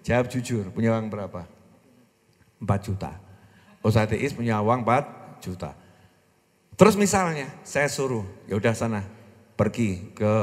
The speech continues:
dealer motor, beli motor ke sana. Bawa uangmu empat juta, serahkan di sana.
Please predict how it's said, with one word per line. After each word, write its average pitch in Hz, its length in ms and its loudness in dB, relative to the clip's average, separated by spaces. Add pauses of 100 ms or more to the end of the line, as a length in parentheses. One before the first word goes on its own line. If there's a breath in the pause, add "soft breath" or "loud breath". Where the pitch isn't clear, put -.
(800)
dealer 107 320 2
motor, 101 480 -2 (960 loud breath)
beli 117 160 6
motor 113 320 2
ke 95 160 -8
sana. 82 160 -8 (1120)
Bawa 107 320 2
uangmu 104 240 0
empat 101 240 0
juta, 104 160 -2
serahkan 95 480 -4
di 87 80 -6
sana. 85 240 -8